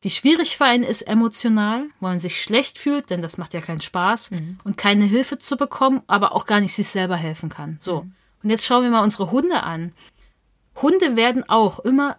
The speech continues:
Speaker 1: empfindlicher, was Frust angeht und auch Stress dadurch angeht, wenn wir sie frustrieren. Das heißt, wenn der Hund Frust erlebt,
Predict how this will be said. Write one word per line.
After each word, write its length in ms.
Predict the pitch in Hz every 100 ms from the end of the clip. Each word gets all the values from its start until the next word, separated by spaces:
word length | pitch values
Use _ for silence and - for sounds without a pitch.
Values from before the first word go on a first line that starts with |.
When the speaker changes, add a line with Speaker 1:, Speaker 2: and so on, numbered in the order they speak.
| _
Speaker 1:
empfindlicher, 880 | - 208 208 262 330 330 240 - 208
was 140 | 180 -
Frust 420 | - 254 262 -
angeht 460 | 190 202 196 240 -
und 120 | 202
auch 140 | 165
Stress 400 | - - 180 -
dadurch 320 | - 214 226 202
angeht, 460 | 226 233 262 - - _ _
wenn 300 | 185 220 247
wir 100 | 220
sie 140 | 190 202
frustrieren. 640 | - 208 - - 196 165
Das 180 | 175 -
heißt, 220 | 208 -
wenn 140 | 226 294
der 120 | 254
Hund 160 | 247
Frust 300 | 208 208 180
erlebt, 560 | 160 175 233 277 -